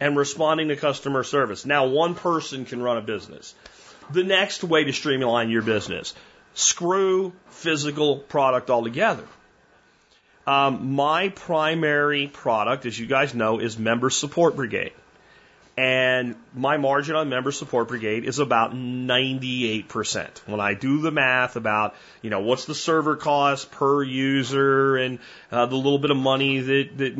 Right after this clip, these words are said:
you know, about one, one and a half percent that PayPal takes. So really, I guess my margin is about ninety-seven, ninety-six and a half percent on an M S B sale. And I don't,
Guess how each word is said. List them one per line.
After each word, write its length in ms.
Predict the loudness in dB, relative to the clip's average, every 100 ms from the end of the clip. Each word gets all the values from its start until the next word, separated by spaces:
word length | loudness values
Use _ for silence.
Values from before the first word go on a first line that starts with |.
| -8
you 100 | -4
know, 80 | -6 -4
about 260 | -2 0 2
one, 360 | 2 0 0
one 160 | 0 2
and 60 | 2
a 20 |
half 220 | 2 0
percent 440 | -2 -2 -2 -2
that 140 | -2 -2
PayPal 500 | 0 0 2 2 0
takes. 340 | 0 -2 0
So 180 | 0 0 -2 -20 -6
really, 240 | 0 2 2
I 40 |
guess 160 | 0 0
my 140 | 2
margin 280 | 2 2 0
is 40 |
about 160 | -2 0
ninety-seven, 840 | 0 -2 -6 -6 0 2 2 0
ninety-six 440 | 0 -2 -6 -8
and 100 | -4
a 40 | 0
half 220 | 0 -2
percent 440 | -6 -2 0 0
on 220 | 0 -2 0
an 60 |
M 140 | -2 -2
S 140 | -4
B 100 | -6
sale. 300 | -6 -8 -12 -18 -20 -20 -20 -20 -20 -20 _ _ _ -12 -4
And 80 | 0
I 80 | 2
don't, 260 | 2 -2